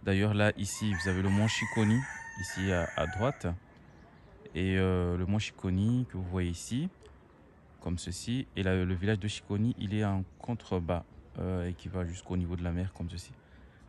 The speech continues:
Mais, euh, d'ici, on le voit pas. On voit à peine, hein. Il y a une antenne ou, euh, par ici. Et, euh, c'est la baie de Chikoni. Donc là, euh, la vue que vous avez,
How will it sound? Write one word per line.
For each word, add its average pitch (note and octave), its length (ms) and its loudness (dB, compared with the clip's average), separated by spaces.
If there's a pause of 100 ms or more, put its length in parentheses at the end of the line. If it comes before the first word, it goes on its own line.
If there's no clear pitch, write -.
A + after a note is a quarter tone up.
(100)
Mais, F2+ 240 2
euh, F2+ 220 2
d'ici, F#2 400 -4
on A#2+ 80 4
le A2 60 4
voit G2 220 2 (180)
pas. F#2+ 120 2
On F#2+ 80 2
voit A2 180 2
à C#3 40 4
peine, B2+ 260 2
hein. G2+ 80 2
Il F#2+ 80 0
y - 20 0
a F#2 40 0
une F2+ 100 0
antenne G2 500 0
ou, F#2 200 0
euh, F2 160 -4 (400)
par E2+ 120 -4
ici. E2+ 220 -8 (880)
Et, F#2 400 2
euh, F2+ 100 2
c'est F2 140 -4
la F2 140 2
baie A2+ 180 0
de A#2 80 0
Chikoni. A2 560 0 (220)
Donc F2 180 -4
là, F#2 300 0 (340)
euh, F2 540 -2
la F2 140 0
vue F#2 220 -2
que - 60 -2
vous F2+ 220 0
avez, F#2 100 2